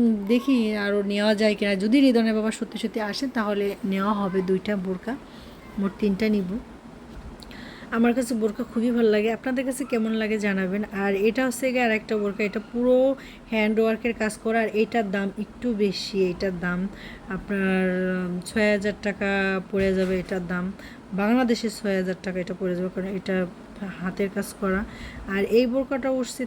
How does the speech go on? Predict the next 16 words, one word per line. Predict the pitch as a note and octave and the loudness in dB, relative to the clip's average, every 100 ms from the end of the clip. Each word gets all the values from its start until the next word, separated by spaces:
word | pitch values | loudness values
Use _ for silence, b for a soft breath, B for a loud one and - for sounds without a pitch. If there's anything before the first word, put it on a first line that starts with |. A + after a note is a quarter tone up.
| - | -2
তিন | A#3 A#3 | -2 0
বছর | A#3 A#3+ | 0 0
হয়ে | A3+ G3+ | 2 2
গেছে, | G3+ G3+ | 0 0
এই | G3+ | -2
বোরকাটা | G3+ G3 G#3+ | -2 -4 -2
উঠছে। | G#3+ - - | -2 -4 -4
এসব | A#3+ C4+ | -2 -2
বোরকা | A#3+ B3+ B3 | 0 -2 0
না, | C4+ C#4+ | 0 2
যারা | A#3 A3 A#3 B B B | 2 2 0 B B B
স্কুল | - - C4 A#3+ | -12 0 0 4
কলেজে | B3+ A#3+ A#3 A#3 | 4 4 4 0
পড়ে | A3+ A3 A3 | 2 2 2
না, | B3 F4 B B - - - - - - - - | 2 -2 B B -20 -20 -18 -18 -18 -20 -20 -12
তাদের | - A3 A3+ | -2 2 2